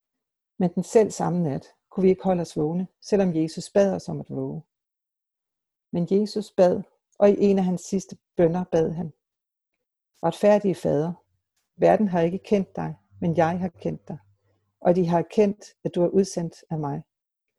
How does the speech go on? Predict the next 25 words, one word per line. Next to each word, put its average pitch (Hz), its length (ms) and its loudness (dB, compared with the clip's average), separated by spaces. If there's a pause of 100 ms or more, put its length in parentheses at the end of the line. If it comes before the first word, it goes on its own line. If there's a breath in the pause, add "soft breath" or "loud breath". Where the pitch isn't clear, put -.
(400)
Og 185 180 6
jeg 196 80 8
har 202 100 4
gjort 185 280 2
dit 220 140 -2
navn 180 320 -2
kendt 190 260 0
for - 140 -6
dem, 160 280 -6 (320)
og 165 120 2
vil 165 80 4
gøre 160 240 0
det 202 200 -4
kendt, 180 320 -4 (920)
for 220 180 2
at 196 180 0
den 220 220 4
kærlighed, 165 520 -2
du 180 140 -4
har 165 120 -2
elsket 160 400 0
mig 165 280 0
med, 156 220 -2 (320)
skal 175 260 -4
være 180 300 2